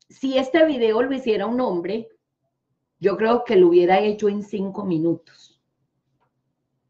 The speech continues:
Porque el hombre resumiría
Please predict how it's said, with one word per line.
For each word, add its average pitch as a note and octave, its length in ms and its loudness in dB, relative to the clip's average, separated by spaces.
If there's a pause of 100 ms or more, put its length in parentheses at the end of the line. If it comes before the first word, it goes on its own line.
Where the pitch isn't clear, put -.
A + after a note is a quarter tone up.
(160)
Porque A#3+ 260 2
el A3 80 6
hombre G#3+ 580 -2 (160)
resumiría G3+ 1300 -2